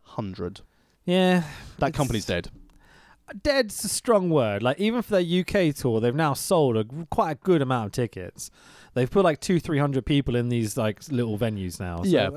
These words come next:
Speaker 1: but
Speaker 2: not
Speaker 1: who,
Speaker 2: bad,
Speaker 1: who's
Speaker 2: you know
Speaker 1: on
Speaker 2: what
Speaker 1: the
Speaker 2: I mean?
Speaker 1: card?
Speaker 2: No, I know. Yeah, they've got, like, Brody and P C O and Marty and everyone else
Speaker 1: Yeah.
Speaker 2: and Dalton and stuff.
Speaker 1: Had they not had Marty or Dalton, that wouldn't have sold.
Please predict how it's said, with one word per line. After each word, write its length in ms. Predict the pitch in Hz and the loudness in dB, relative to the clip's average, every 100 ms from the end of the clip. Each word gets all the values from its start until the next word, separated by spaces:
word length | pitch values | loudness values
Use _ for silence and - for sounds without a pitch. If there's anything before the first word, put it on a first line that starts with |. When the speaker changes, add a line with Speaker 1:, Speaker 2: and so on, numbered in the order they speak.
| - | 0
Speaker 1:
but 40 | |
Speaker 2:
not 80 | - | 2
Speaker 1:
who, 60 | 160 | 2
Speaker 2:
bad, 280 | 208 87 92 | 0 -4 -2
Speaker 1:
who's 100 | 160 | 0
Speaker 2:
you 80 | 143 | 2
know 60 | |
Speaker 1:
on 60 | 127 | 0
Speaker 2:
what 80 | 113 | 0
Speaker 1:
the 60 | |
Speaker 2:
I 40 | 117 | 0
mean? 80 | 82 | -2
Speaker 1:
card? 160 | 82 - _ _ | -6 -12 _ _
Speaker 2:
No, 180 | 277 285 | -2 0
I 60 | 262 | 2
know. 160 | 208 208 - | 0 -2 -2
Yeah, 240 | 180 160 | 2 2
they've 100 | 143 | 2
got, 120 | 151 | 2
like, 180 | 143 123 | 2 2
Brody 460 | 127 120 120 113 107 | 2 2 2 0 -2
and 280 | 98 95 - - - - | -2 -4 -8 -18 -10 -2
P 160 | 131 | 0
C 200 | - 117 113 | 0 0 2
O 160 | 113 | 2
and 100 | 104 | 2
Marty 320 | 113 113 107 | 0 0 0
and 100 | 104 | -2
everyone 280 | 110 107 101 | -2 -2 0
else 240 | 107 104 156 | 0 0 2
Speaker 1:
Yeah. 160 | 101 | 0
Speaker 2:
and 80 | 87 | 0
Dalton 340 | 107 107 101 | -2 -2 -2
and 140 | 101 98 | -4 -4
stuff. 260 | 101 95 - | -4 -4 -2
Speaker 1:
Had 120 | 156 | 2
they 80 | 196 | 4
not 120 | 185 | 4
had 120 | 156 151 | 4 2
Marty 240 | 143 110 | 2 2
or 60 | 110 | 2
Dalton, 480 | 120 104 92 92 - | 0 0 -4 -8 -6
that 140 | 117 87 | -4 -2
wouldn't 200 | 95 - | -2 -2
have 20 | |
sold. 260 | 123 - | -4 -4